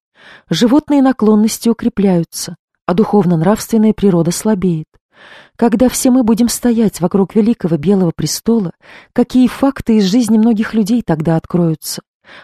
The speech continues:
Они увидят, каких высот могли бы достичь, если бы не извращали данных Богом способностей.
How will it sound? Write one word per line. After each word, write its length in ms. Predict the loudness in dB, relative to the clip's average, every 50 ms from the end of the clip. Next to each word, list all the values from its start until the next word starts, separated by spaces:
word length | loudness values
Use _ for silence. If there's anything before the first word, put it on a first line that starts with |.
| -12 _
Они 220 | -2 0 2 4
увидят, 540 | 4 2 2 0 -2 -2 -2 -4 -8 -8 -16 -20 -20 -20 -10 _
каких 340 | -2 -2 0 2 0 0 2
высот 400 | 0 0 0 0 -2 -2 0 2
могли 280 | 0 0 2 0 0
бы 120 | 0 2 2
достичь, 560 | 2 2 0 -2 -4 -4 -2 -2 -2 -4 -6 -6
если 340 | -2 0 0 0 0 0 2
бы 120 | 2 4
не 140 | 4 4 2
извращали 640 | 2 2 0 0 -2 -2 -2 0 0 0 2 0 -2
данных 420 | -2 0 0 0 2 0 -2 -2 -2
Богом 280 | -2 -2 0 0 -2
способностей. 840 | -4 -4 -6 -6 -6 -2 -2 -2 -2 0 -2 -4 -6 -8 -14 -16